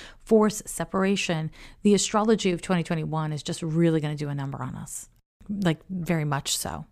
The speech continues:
We have the opportunity this year to break apart systems that do not serve us, to create more liberty in the structures that guide us in our personal lives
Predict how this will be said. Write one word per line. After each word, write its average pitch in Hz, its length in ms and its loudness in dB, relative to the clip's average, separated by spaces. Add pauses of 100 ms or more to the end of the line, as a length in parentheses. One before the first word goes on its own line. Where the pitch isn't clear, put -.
(280)
We 226 200 6
have 240 160 4
the 214 100 2
opportunity 185 1000 0
this - 260 -2
year 170 580 0 (260)
to - 120 -4
break 185 640 -2 (340)
apart 170 520 -4 (120)
systems - 800 -2 (200)
that - 200 -4
do 190 180 6
not 165 280 0
serve 147 300 -4
us, - 380 -12 (460)
to - 100 2
create 208 800 0 (240)
more 170 640 2 (220)
liberty 190 880 2 (180)
in 185 100 4
the 180 60 2
structures - 540 -4
that 190 220 -2
guide 180 280 2
us - 220 -6 (220)
in 190 120 2
our 175 100 4
personal 220 440 2
lives 165 340 0